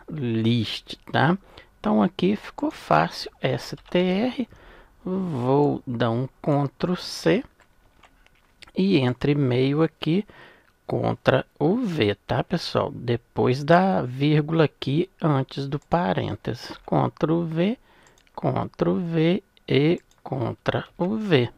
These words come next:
Bacana. Então, não vou entrar em detalhes sobre isso aqui, porque vai sair do foco do nosso, é, projeto aqui. Então,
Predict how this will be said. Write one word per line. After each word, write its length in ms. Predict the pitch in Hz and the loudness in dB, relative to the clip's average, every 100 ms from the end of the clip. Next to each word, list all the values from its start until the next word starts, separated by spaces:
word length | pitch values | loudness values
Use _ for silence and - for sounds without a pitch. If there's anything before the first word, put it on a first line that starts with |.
| _ | _
Bacana. 760 | 117 117 135 120 - 156 127 127 - - - | -10 -4 -2 -2 2 2 4 0 -6 -20 -4
Então, 540 | 160 135 - 127 147 196 | 2 2 4 4 4 4
não 300 | 135 139 143 | 4 6 6
vou 180 | 120 127 | 4 4
entrar 300 | 131 - 113 | 4 2 0
em 100 | 117 | 2
detalhes 580 | 110 120 - 104 101 104 | 4 2 2 0 2 0
sobre 420 | - 107 110 113 | 0 2 2 0
isso 220 | - - | 0 0
aqui, 260 | 127 - 151 | 0 0 -4
porque 500 | - - 151 160 170 - - _ _ | -4 -2 4 4 2 -4 -20 _ _
vai 320 | 120 107 104 | -2 0 0
sair 420 | - - 139 131 | 0 2 4 4
do 160 | 127 151 | 2 -2
foco 520 | - - 117 113 135 | -4 0 2 2 -2
do 160 | 127 151 | 0 2
nosso, 600 | 139 110 117 - 143 147 - - - _ | 4 2 0 -4 -6 -6 -14 -20 -20 _
é, 200 | - 107 - | -2 -2 -2
projeto 640 | - 139 156 127 131 127 - | 0 4 2 4 2 4 0
aqui. 260 | - - | -2 -2
Então, 480 | 107 - - 151 165 | -4 0 4 6 4